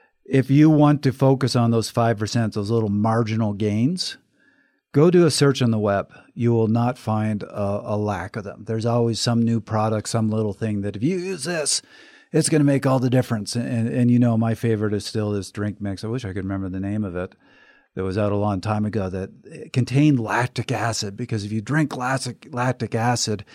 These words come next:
it's gonna train your body to handle it. And then you'll be able to time trial that much better.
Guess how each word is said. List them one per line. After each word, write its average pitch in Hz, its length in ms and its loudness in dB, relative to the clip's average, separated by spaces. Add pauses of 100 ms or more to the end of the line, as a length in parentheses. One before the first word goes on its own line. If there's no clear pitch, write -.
(220)
it's - 120 -6
gonna 160 180 4
train 165 280 4
your 143 120 4
body 131 420 4
to 117 200 2
handle 131 480 4
it. - 220 -8 (380)
And 131 120 4
then 139 120 6
you'll 131 100 6
be 131 40 6
able 123 120 4
to 117 80 2
time 120 300 2
trial 110 340 0
that 113 180 0
much 117 280 -2
better. 104 440 -2